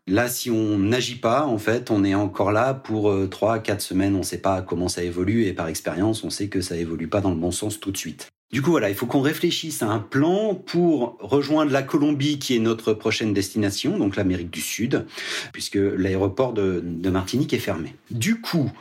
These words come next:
on imagine un plan avec les loueurs de bateaux, on fait venir des skippers à bord,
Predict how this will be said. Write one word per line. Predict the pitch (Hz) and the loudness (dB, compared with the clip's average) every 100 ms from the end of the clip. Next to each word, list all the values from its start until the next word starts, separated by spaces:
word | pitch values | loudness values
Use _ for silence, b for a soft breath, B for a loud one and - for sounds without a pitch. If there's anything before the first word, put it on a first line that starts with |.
| B - | B 0
on | 160 175 | 2 4
imagine | 160 143 110 104 | 2 2 0 0
un | 131 160 | 0 0
plan | 190 196 226 240 | 2 2 2 0
avec | 139 117 120 - | 0 0 0 0
les | 110 | 0
loueurs | 107 110 107 - | 2 2 2 -2
de | 90 | -4
bateaux, | 101 - 135 151 170 - | -4 0 2 4 2 0
on | 143 147 | 0 0
fait | - 151 | 2 0
venir | 139 143 143 135 - B B B | 2 2 2 2 -2 B B B
des | 82 92 90 | -2 0 0
skippers | - - 90 190 175 | -4 -8 -4 0 0
à | 98 | 0
bord, | 90 85 147 | -2 -2 -2